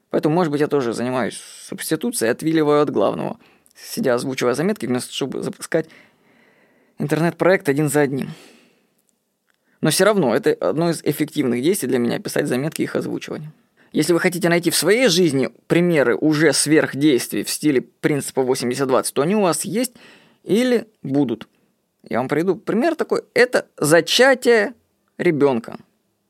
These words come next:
Сравните затраты времени на зачатие, которые вы потратите, относительно продолжительности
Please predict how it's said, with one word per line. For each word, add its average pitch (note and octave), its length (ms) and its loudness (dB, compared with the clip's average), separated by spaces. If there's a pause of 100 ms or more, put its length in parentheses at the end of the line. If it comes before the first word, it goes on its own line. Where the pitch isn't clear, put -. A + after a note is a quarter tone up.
(580)
Сравните F#3+ 480 2
затраты E3+ 400 4
времени E3 320 2
на C#3 100 -4
зачатие, F3 320 0
которые C3 240 -2
вы - 40 -4
потратите, - 520 -4 (420)
относительно G3+ 540 0
продолжительности D#3+ 1300 0